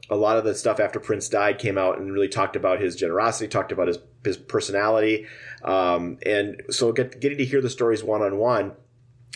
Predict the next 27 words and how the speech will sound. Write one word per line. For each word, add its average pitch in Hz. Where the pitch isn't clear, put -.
was 107
a 104
very 127
cool 123
experience. 110
In 139
addition, 123
it's 127
the 131
same 180
time 147
that -
Prince 139
was 120
getting 120
his 113
group 107
Third 123
Eye 107
Girl 117
up 101
and 98
going, 92
and 95
Matt 113
had 107
a 98